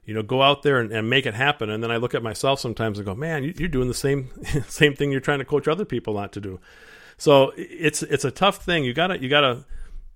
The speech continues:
look back at yourself and you gotta connect. Why is it, why is it you do the things that you do? What drives you? What gives you passion?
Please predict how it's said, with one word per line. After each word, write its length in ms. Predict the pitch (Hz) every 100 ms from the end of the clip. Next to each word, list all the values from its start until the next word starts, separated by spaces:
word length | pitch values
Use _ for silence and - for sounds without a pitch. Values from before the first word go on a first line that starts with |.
| -
look 240 | 156 185
back 200 | 147 147
at 120 | 139 135
yourself 340 | 117 123 113
and 80 | 120
you 60 |
gotta 200 | 123 117
connect. 560 | - 120 123 104 - - _ _ _
Why 500 | 117 123 110 113 139
is 160 | 175 160
it, 120 | 170 - _ - _ _
why 240 | 117 113 165
is 100 | 175
it 80 | 160
you 80 |
do 160 | 117 127
the 80 | 127
things 240 | 123 110
that 80 | 98
you 80 | 101
do? 300 | 110 87 80 - -
What 440 | 107 107 135 135
drives 540 | 110 113 113 117 123 117
you? 220 | 123 123 -
What 240 | 113 107
gives 180 | 127 104
you 80 | 101
passion? 720 | - - 123 123 - 123